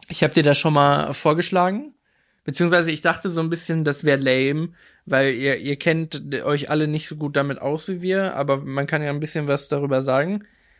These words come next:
Und deswegen habe ich dir das schon mal erzählt, aber dann meintest du so zu mir,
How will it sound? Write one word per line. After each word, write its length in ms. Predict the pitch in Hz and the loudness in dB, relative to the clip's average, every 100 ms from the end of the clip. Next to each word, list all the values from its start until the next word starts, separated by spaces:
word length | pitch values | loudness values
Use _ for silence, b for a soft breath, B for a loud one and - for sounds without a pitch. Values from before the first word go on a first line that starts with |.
| b b b | b b b
Und 120 | 143 | -2
deswegen 300 | 147 165 160 | 0 0 0
habe 120 | 151 | 0
ich 100 | 151 | 0
dir 120 | 156 | 0
das 180 | 143 - | 0 0
schon 140 | 151 | 0
mal 120 | 135 123 | 2 0
erzählt, 420 | - 190 220 208 | 0 2 2 2
aber 160 | 147 | 0
dann 140 | 143 143 | 0 0
meintest 340 | 143 147 139 | -2 -2 -6
du 60 | 143 | -6
so 140 | 143 | -6
zu 180 | 139 147 | -4 -4
mir, 460 | 139 139 139 139 | -2 0 2 0